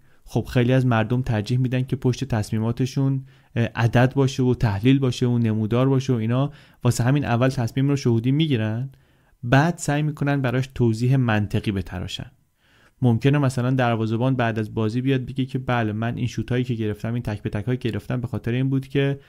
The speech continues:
در زمان مناسب در جای مناسب بودم. در واقع داره با این توضیح چیزی به شما نمیگه. کماکان قصه اینه که واکنش اتوماتیک مغز و بدنش بوده که کمک کرده که این تک به تکو بگیره.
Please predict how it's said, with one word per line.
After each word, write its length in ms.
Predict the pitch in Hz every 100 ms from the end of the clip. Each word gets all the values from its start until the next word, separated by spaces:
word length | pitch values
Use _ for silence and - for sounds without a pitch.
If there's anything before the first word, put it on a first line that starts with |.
| _ _ -
در 180 | 127 117
زمان 460 | 110 117 117 139 143
مناسب 480 | 135 117 110 135 123
در 180 | 113
جای 240 | 107 120 127
مناسب 520 | 120 104 98 107 -
بودم. 220 | - - _ _ _ _ _ _ _ _
در 200 | - 139
واقع 260 | 135 143 180
داره 160 | 190 180
با 120 | 165
این 100 | 170
توضیح 340 | 151 139 160
چیزی 420 | 170 - 180 180
به 100 | 170
شما 260 | 147 131 139
نمیگه. 640 | 160 170 123 107 95 107 - _ -
کماکان 720 | 123 123 123 143 156 160 160 _
قصه 300 | 123 117 -
اینه 240 | 147 151 147
که 480 | 151 147 147 151 151 _ _ _ -
واکنش 640 | 120 123 117 127 131 147 170 -
اتوماتیک 640 | 123 - 120 117 - 143
مغز 480 | 147 135 131 123 120
و 100 | 120
بدنش 500 | 110 117 131 135 113
بوده 220 | - 110 107
که 120 | 110
کمک 360 | - 110 107
کرده 260 | - 110 107
که 120 | 110
این 100 | 110
تک 200 | 110 107
به 80 | 110
تکو 260 | 104 101 107
بگیره. 500 | 104 95 92 87